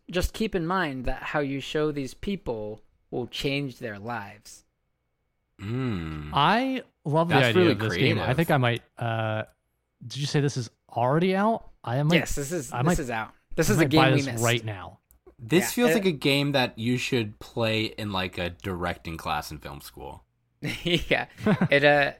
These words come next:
Speaker 1: it looks really interesting, and, um, if you're watching, you can see that, uh, there's a, they use a lot of live action footage, which I think is really interesting.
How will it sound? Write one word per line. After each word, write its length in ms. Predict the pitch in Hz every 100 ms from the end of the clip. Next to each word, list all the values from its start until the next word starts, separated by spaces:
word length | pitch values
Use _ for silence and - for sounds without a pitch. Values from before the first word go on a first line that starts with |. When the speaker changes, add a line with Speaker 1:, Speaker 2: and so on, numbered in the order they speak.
| _
Speaker 1:
it 120 | 156 165
looks 280 | 190 180
really 360 | 143 143 147 139
interesting, 440 | 139 - - 139 143
and, 300 | 139 143 151
um, 380 | 143 135 135 143
if 160 | 151 -
you're 320 | 139 135 135 - _
watching, 580 | 147 143 147 - 123 120
you 140 | 131 127
can 200 | 135 117
see 420 | - 135 127 123
that, 300 | 120 117 127
uh, 420 | 127 117 113 110 - _ _ - - _ _ _ _ _
there's 240 | 151 143
a, 180 | 139 143
they 100 | 156
use 180 | 160 156
a 60 | 151
lot 220 | 139 147
of 140 | 147
live 320 | 120 123 135 123
action 440 | 117 120 - 107
footage, 580 | 101 - 110 101 98 -
which 380 | 110 107 - - -
I 60 | 107
think 160 | 107
is 120 | 104 101
really 300 | 107 107 104
interesting. 580 | 107 110 - 110 110